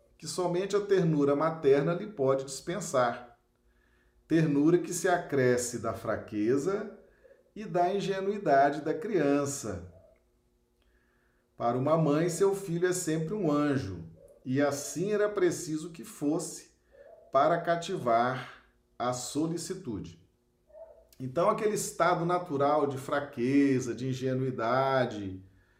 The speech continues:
né, aquela fofura, aquilo ali cativa a mãe, principalmente a mãe.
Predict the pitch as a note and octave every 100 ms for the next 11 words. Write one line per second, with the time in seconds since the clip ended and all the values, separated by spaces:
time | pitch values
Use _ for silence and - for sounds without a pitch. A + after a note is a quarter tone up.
0 | _ _ - B2+ E3+ D#3 C#3+ C#3 - E3
1 | - A#2+ C3 D#3+ D#3+ D3 B2+ G#2 F2 -
2 | _ _ _ _ _ _ - D3 A#3+ A#3+
3 | G3 F#3+ A#3 B3 A#3+ - G3+ A#3+ B3 A#3
4 | G3+ A3 G#3+ B2 F#2 - _ _ _ _
5 | _ _ _ F4 F4+ D4+ G#3 A3 A#3 G#3
6 | F#3 G#3+ D#3+ E2+